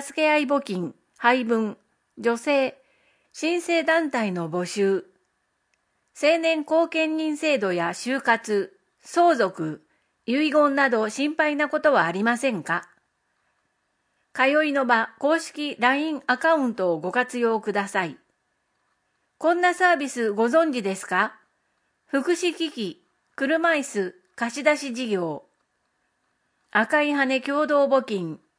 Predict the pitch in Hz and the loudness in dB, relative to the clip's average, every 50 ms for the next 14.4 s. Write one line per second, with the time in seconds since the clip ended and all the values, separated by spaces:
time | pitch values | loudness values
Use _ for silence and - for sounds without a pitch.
0 | _ - 262 254 285 339 320 - 320 - - 302 285 - 320 294 269 240 240 226 | _ -6 -6 -2 -2 -2 -2 -4 -6 -6 -6 -8 -4 0 2 2 2 2 0 -4
1 | 190 180 165 156 - _ _ _ _ _ _ _ _ _ _ _ - 349 339 294 | -6 -6 -8 -10 -14 _ _ _ _ _ _ _ _ _ _ _ -4 -2 -2 -2
2 | - - 247 233 - - 254 285 302 285 269 - 285 294 320 330 285 277 - - | -4 -6 -8 -6 -6 -2 0 0 0 0 -2 -2 0 2 2 2 2 0 0 0
3 | 214 196 - 190 170 165 - - _ - _ _ - - 330 330 311 269 - 254 | -4 -4 -2 -2 -2 -2 -6 -10 _ -20 _ _ -8 -4 -2 -2 -2 -2 -4 -6
4 | 247 240 277 285 302 311 320 311 - 302 285 - 311 311 269 240 208 190 180 170 | -2 2 2 4 4 4 2 2 0 -4 -8 -6 -6 -6 -2 -2 -2 -2 -2 -4
5 | - 208 214 220 208 - 202 185 170 156 - _ _ _ _ _ _ _ _ _ | -4 -2 -2 -2 -2 -2 -2 -2 -4 -6 -10 _ _ _ _ _ _ _ _ _
6 | _ _ _ _ _ _ _ _ _ _ _ _ _ _ _ _ _ - 285 233 | _ _ _ _ _ _ _ _ _ _ _ _ _ _ _ _ _ -8 -4 0
7 | 349 359 320 - 302 311 254 254 254 254 - 320 294 294 311 - 269 240 202 214 | 2 2 2 2 0 2 4 4 4 4 2 -2 0 -2 -2 2 2 2 2 2
8 | 202 202 - 185 220 254 233 330 339 339 311 330 320 302 294 285 302 285 247 190 | 0 0 -2 -2 -2 2 4 6 6 6 6 6 6 6 6 4 4 4 2 0
9 | - 180 180 175 160 - - 240 233 233 - - 339 320 - 208 175 151 170 170 | -2 -4 -4 -4 -4 -2 -2 -2 -2 -2 -4 -4 -2 2 4 2 2 4 2 -2
10 | 165 - 233 233 226 196 - 214 220 214 208 196 - - _ _ _ _ _ _ | -2 0 -2 -2 -2 -2 -2 0 0 2 2 2 0 -4 _ _ _ _ _ _
11 | _ _ _ _ _ _ _ _ _ _ _ _ _ _ _ _ _ _ _ _ | _ _ _ _ _ _ _ _ _ _ _ _ _ _ _ _ _ _ _ _
12 | - - 320 330 320 320 330 330 330 330 320 302 233 220 247 247 240 - 262 262 | 4 8 8 8 8 8 2 2 2 2 0 0 0 -4 -6 -4 0 2 2 4
13 | 269 302 330 330 320 320 330 330 302 254 - 226 190 196 180 165 180 175 175 175 | 4 4 4 4 2 2 0 0 0 0 -2 -6 -4 -4 -4 -2 -2 -2 -4 -4
14 | - 190 190 202 190 170 - | -4 -2 -2 -2 -2 -4 -8